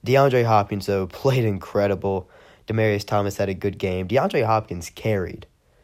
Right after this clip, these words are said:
for what was lacking in the rushing game. You still need a rushing game. Wait.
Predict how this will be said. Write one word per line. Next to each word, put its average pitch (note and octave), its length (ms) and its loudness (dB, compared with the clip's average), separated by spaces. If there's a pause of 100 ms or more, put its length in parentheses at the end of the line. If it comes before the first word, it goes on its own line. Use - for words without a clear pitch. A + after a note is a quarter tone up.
(260)
for B2 120 -2
what B2 160 4
was G2+ 180 0
lacking A2 460 -2
in G2 200 -4
the F#2 120 -4
rushing F2 360 -4
game. - 340 -14
You E3 160 -2
still F3 320 -2
need A#2+ 420 -6 (240)
a G#2 140 0
rushing G2 440 -4
game. - 240 -12
Wait. G2 280 -6